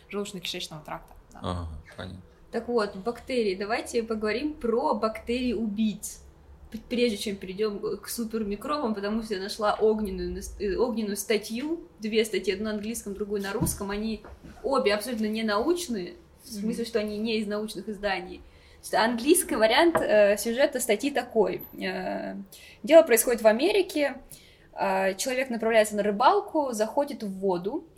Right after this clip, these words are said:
Speaker 3: и после этого все нормально, ловит какую-то рыбу, ложит-, ложится спать со своей женой в палатку, просыпается ночью, у него жар, ужасно болит нога.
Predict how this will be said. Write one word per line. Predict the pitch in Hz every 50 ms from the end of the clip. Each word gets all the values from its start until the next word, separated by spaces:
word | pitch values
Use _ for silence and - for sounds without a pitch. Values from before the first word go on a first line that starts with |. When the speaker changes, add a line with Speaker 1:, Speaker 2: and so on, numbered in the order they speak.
| - - -
Speaker 3:
и | - 302 370 427 415 403 -
после | 285 285 285 - 294 359
этого | 403 - 262 -
все | - 247
нормально, | 226 214 247 330 494 508 453 427 370 302
ловит | 226 247 233 240
какую-то | 233 - 214 196 233 277
рыбу, | 330 440 440 349 302
ложит-, | 269 226 214 220 220 254 220 - -
ложится | 220 226 226 233 220 - 208
спать | - - 202 190 196
со | 196 -
своей | - 170 180 190
женой | 190 202 185 185
в | 190 -
палатку, | 214 208 262 320 392 427 - - - 349 320 302
просыпается | - 208 220 220 - - 240 226 214 214 226 208
ночью, | 220 262 330 339 - - 285 226
у | 214
него | 202 196 190 190 214
жар, | 208 240 285 339 381 381 294 233
ужасно | 214 214 220 220 233 214
болит | 196 214 226 214 214
нога. | 208 202 196 190 180 165 - -